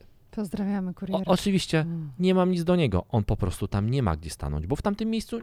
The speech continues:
Speaker 2: nie ma parkingu, więc on albo stanie,
Speaker 1: I miasto
Speaker 2: e,
Speaker 1: pozdrawiamy.
Speaker 2: albo stanie dwieście metrów dalej i będzie musiał te paczki nosić, e, albo stanie pod samym paczkomatem i zablokuje dojazd do szko-, jeden, jedną nitkę dojazdu do szkoły. I ja wcale mu się nie dziwię, że on staje przy tym paczkomacie, no bo on,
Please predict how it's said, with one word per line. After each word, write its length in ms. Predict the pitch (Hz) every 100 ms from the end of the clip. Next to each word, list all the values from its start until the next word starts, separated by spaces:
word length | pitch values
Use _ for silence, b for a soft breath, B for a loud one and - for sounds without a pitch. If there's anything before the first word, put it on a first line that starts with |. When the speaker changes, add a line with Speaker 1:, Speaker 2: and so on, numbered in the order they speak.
| 190
Speaker 2:
nie 160 | 95
ma 120 | 90
parkingu, 460 | 87 85 - 90 90 B B
więc 160 | 113 -
on 160 | 120 107
albo 280 | 147 190 143
stanie, 280 | - 123 113
Speaker 1:
I 40 |
miasto 300 | 110 185 -
Speaker 2:
e, 60 | 185 -
Speaker 1:
pozdrawiamy. 380 | - 131 160 180
Speaker 2:
albo 260 | 165 185 170
stanie 360 | - 139 131
dwieście 360 | 107 123 120 120
metrów 300 | 107 - 101
dalej 360 | 92 98 131 -
i 60 | 117
będzie 240 | 113 110
musiał 180 | 107 110
te 80 | -
paczki 300 | 101 - 104
nosić, 420 | 92 - - - b b b b b
e, 280 | 87 92 95
albo 260 | 82 92 123
stanie 220 | - 139
pod 100 | 143
samym 140 | - 143
paczkomatem 440 | 139 147 143 143
i 20 |
zablokuje 420 | 139 139 139 147 143
dojazd 240 | 143 139
do 60 | 139
szko-, 180 | - 143
jeden, 320 | 139 139 139
jedną 220 | 139 143
nitkę 260 | 139 - 127
dojazdu 240 | 123 120
do 80 | 107
szkoły. 300 | - 80 85 B B B -
I 80 |
ja 100 | 180
wcale 220 | 214 254 285
mu 100 | 285
się 100 | 320
nie 120 | 311
dziwię, 240 | 233 123
że 100 | 104
on 60 | 92
staje 300 | - 87 87
przy 140 | -
tym 120 | 87
paczkomacie, 420 | 85 - 95 82 101
no 120 | 127
bo 100 | 196
on, 120 | 240